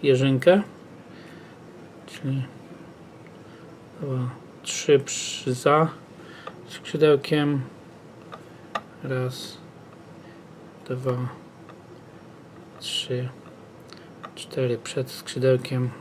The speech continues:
Zabezpieczamy. Raz, dwa. Raz, dwa. Tworzymy taką główkę. Możemy sobie obciąć już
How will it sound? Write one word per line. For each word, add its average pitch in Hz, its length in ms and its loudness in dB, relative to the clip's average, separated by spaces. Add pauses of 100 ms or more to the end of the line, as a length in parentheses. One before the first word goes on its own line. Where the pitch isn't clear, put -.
Zabezpieczamy. 131 880 0 (1400)
Raz, 120 380 -8
dwa. 135 500 -2 (1200)
Raz, 127 200 -2 (260)
dwa. 135 340 0 (380)
Tworzymy 131 360 0
taką 123 280 -2
główkę. 139 500 2 (920)
Możemy 131 220 2
sobie 151 200 -2
obciąć 143 380 -2
już 139 320 2